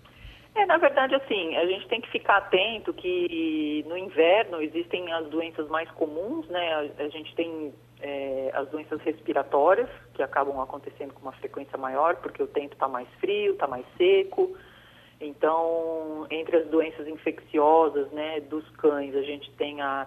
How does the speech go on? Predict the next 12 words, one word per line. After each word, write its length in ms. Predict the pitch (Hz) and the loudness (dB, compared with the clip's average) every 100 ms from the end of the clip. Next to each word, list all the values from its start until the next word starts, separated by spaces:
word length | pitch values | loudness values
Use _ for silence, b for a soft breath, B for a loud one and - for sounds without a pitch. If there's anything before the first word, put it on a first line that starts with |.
| - | 2
tosse 400 | 139 139 - 147 | 4 4 0 -10
dos 240 | 147 139 | -8 -8
canis, 560 | - 151 151 185 226 240 | 4 4 4 -4 -4 6
ou 220 | 147 143 | 8 10
a 60 | 135 | 8
gripe 380 | - 160 - - | 2 -4 -4 -4
canina, 540 | 147 143 175 226 285 - - | -2 -2 -4 -6 -6 -8 -16
né, 240 | 143 165 147 | -10 -6 -6
é 60 | |
o 80 | 139 | -4
mesmo 280 | 147 156 151 | -2 -2 -4
nome, 380 | 139 143 185 | -2 0 0